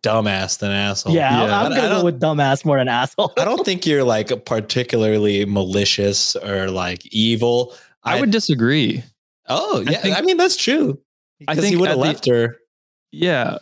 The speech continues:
Speaker 3: but, but not even that. Like, at the end when he's like, "Oh, this is how it's working out. Like, you can't do it anymore because I'm jealous. Like, this, this stipulation that I forced into your life, now I, uh, I don't want it because you're actually s-,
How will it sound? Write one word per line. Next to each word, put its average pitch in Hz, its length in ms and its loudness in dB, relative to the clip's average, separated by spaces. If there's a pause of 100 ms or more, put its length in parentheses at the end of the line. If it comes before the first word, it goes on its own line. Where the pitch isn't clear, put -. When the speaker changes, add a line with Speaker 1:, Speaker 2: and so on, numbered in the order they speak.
(200)
Speaker 3:
but, 202 240 0
but 202 100 6
not 214 120 2
even 170 180 0
that. 135 200 -2
Like, 127 120 0
at 135 140 -2
the 120 160 0
end 147 240 2
when 113 100 2
he's 113 180 4
like, 113 300 -2 (160)
"Oh, 123 380 0 (180)
this 135 240 -2
is 131 100 2
how 123 220 0
it's 107 220 -4
working 110 360 2
out. 107 240 -2
Like, 104 200 0
you 123 200 2
can't 107 300 -2
do 104 160 2
it 101 80 2
anymore 98 540 2
because 113 300 -2 (460)
I'm 123 360 0
jealous. 98 500 -2
Like, 110 240 -2
this, 127 380 -4 (440)
this 127 400 -4 (200)
stipulation 131 640 0
that 113 120 2
I 113 200 -2
forced 110 360 0
into 113 220 0
your 104 120 4
life, 98 460 0 (720)
now 117 300 -2
I, 107 160 -2
uh, - 240 -4
I 110 140 -2
don't 110 240 0
want 104 220 0
it 98 60 -4
because 104 280 -2
you're 104 120 4
actually 98 300 -2
s-, - 160 -4